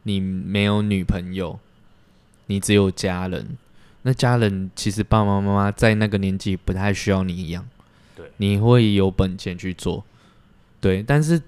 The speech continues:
Speaker 1: 等到你老一点，然后你可能交了个女朋友，哦，可能爸爸妈妈也老了，也退休了，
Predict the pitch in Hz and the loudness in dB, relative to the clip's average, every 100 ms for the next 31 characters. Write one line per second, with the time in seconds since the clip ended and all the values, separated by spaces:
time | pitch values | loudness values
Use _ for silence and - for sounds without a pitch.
0 | - 110 110 139 123 117 107 95 107 107 | -4 -2 2 2 2 4 2 2 0 0
1 | 95 90 - 104 101 101 98 101 95 98 | 0 -2 -4 -2 0 -2 0 0 0 0
2 | 98 98 101 95 90 87 82 85 - - | -2 -2 -4 -4 -2 -2 -4 -6 -6 -10
3 | _ _ - - - - 92 92 104 - | _ _ -20 -20 -20 -6 -4 -4 -6 -12
4 | - - - 104 92 92 95 92 110 104 | -20 -20 -8 -4 -2 -2 -4 -2 2 2
5 | 101 101 98 98 98 95 87 85 82 92 | 2 0 0 0 0 -2 -4 -4 -6 -6
6 | 85 - 98 90 - 87 80 87 | -4 -2 -2 -2 -6 -6 -6 -10